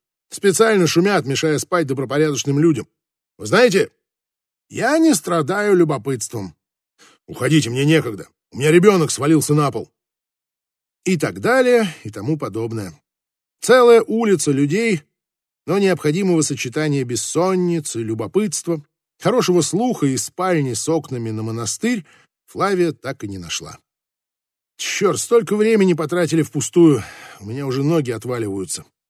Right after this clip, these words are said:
сказала Флавия, ввалившись вечером в квартиру.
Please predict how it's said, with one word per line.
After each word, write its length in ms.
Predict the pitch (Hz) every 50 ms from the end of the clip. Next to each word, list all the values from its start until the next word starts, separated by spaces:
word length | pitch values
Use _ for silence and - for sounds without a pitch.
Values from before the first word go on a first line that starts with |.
| _ _ _ _
сказала 460 | _ - - - 127 117 135 131 131 127
Флавия, 460 | - - 135 156 160 147 135 135 131
ввалившись 760 | 117 101 98 98 113 123 131 147 147 143 - - 127 - -
вечером 380 | 98 120 127 113 - 117 113 110
в 60 | 107
квартиру. 560 | - - 110 98 - - 104 98 85 78 _